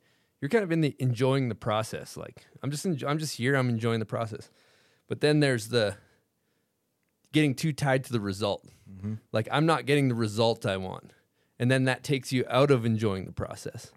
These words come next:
Speaker 2: Mm-hmm.
Speaker 1: And so I, like, you've, we've all been on the trips with those people that are, you know, they, they're just, they're so tied to the result that, that there's no, there's no enjoying of the process.
Speaker 2: Mm-hmm.
Speaker 1: And it's like
Speaker 2: Just point A to B and that's it.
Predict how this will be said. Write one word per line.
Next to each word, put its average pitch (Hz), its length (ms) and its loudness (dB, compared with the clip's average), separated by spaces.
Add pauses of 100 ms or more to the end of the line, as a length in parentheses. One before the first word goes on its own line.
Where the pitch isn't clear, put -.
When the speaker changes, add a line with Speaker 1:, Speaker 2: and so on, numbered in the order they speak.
(120)
Speaker 2:
Mm-hmm. 95 320 -12
Speaker 1:
And 113 160 -2
so 107 160 0
I, 117 260 -4
like, 110 320 -2
you've, 139 240 -4 (280)
we've 135 180 2
all 147 140 6
been 127 120 2
on 113 120 2
the 98 60 -4
trips - 260 -6
with 104 100 -8
those 104 160 -2
people 110 360 -2
that 95 140 -2
are, - 240 -8 (680)
you 95 80 -8
know, 87 140 -12
they, - 80 -20 (180)
they're 107 140 -10
just, 101 280 -14
they're 110 120 -4
so 147 280 2
tied 135 360 -2
to 127 80 -4
the 110 160 -8
result 107 480 -2
that, 104 140 -14
that 104 220 -6
there's 123 280 -2
no, 156 320 4
there's 127 180 2
no 180 200 6
enjoying 151 280 4
of 117 60 0
the 110 60 -2
process. 107 360 -4
Speaker 2:
Mm-hmm. 101 260 -8
Speaker 1:
And - 120 -14
it's - 80 -16
like - 160 -10
Speaker 2:
Just 107 200 -10
point 104 300 -6
A 95 160 -8
to 101 100 -8
B 87 360 -10
and 80 120 -10
that's 78 260 -14
it. 64 140 -20